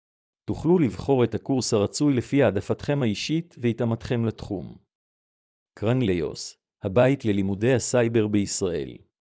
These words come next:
מרכז ההכשרה קרנליוס מציע קורסי סייבר מהמובילים בעולם להכשרה מקצועית ומקיפה במקצועות הסייבר השונים.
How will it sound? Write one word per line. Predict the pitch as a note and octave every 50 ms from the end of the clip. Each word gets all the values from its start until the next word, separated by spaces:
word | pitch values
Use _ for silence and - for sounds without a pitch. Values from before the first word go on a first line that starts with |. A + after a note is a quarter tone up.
| _ _ _ _ _ _ _ _ _ _ _ _ _ _ -
מרכז | A2 A2 G2 F#2+ - F3+ F#3 F3+ E3+
ההכשרה | B2 G2+ - - - - G2 G2 A#2+ A#2 A#2
קרנליוס | A#2 - B2 A#2 A2+ A#2+ A#2 A2 G#2+ G2+ G2+ G2+ F#2+ - -
מציע | A2 G#2 - - D3 D3+ C3
קורסי | - - B2 A#2+ A2 - - A2+
סייבר | - - - C#3+ B2+ A#2+ G#2+ G#2 G#2+ A#2
מהמובילים | A2 A2 G2+ F#2+ G2+ G2 F#2+ A2 A2+ C3+ D3+ D#3 B2+
בעולם | A2+ G#2 G2+ G#2 B2 C3+ C#3+
להכשרה | C3 A2 G2+ - - - G#2 F#2+ G#2+ B2+ C3+
מקצועית | A#2+ G#2 - - - - G#2+ G2 A2+ C#3 D#3 - -
ומקיפה | C3+ A#2 A2 - - G2+ - - C3 C3+ C#3
במקצועות | A#2 G#2+ G2 G2+ G2 - - - A2 B2 A#2+ - A#2+
הסייבר | A2+ - - B2 C3 C3+ A2+ A#2 A2 G#2
השונים. | - - G#2+ F#2 F2 F2 C2+ B1+ - -